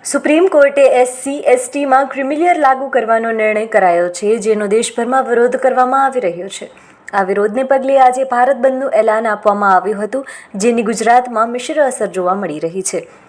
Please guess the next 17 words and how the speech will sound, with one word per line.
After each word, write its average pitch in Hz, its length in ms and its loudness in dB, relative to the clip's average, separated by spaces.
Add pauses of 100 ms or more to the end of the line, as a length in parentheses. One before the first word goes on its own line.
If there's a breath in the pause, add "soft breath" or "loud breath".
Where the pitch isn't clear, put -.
(200)
જો 208 160 -4
કે, 208 160 -2
રાજ્યના 233 460 0
અમુક 302 240 -4
ભાગોમાં 262 520 2
દેખાવો 262 400 0
અને 233 220 0
વિરોધ 208 320 -4
કરવામાં 202 460 -2
આવી 185 240 -6
રહ્યા 202 300 -2
છે 277 160 -8
અને 208 260 -4
દુકાનો 196 380 -2
બંધ 202 220 -4
કરાવાઈ 170 460 -2
છે. - 260 -14